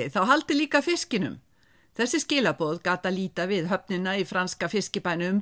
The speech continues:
Boulogne-sur-Mer í apríl, sneið til Breta.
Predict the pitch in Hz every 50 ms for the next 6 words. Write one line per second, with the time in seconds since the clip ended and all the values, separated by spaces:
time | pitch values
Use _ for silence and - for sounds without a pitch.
0 | - - 196 180 170 165 170 196 202 196 - - 185 175 170 156 147 160 147 143
1 | 156 190 233 240 - - - _ _ _ _ _ 208 196 190 196 - - 262 294
2 | 285 - - - 104 80 113 - _ - _ _ _ - - - 208 208 214 226
3 | 208 - 180 151 - 156 143 135 - - - 139 175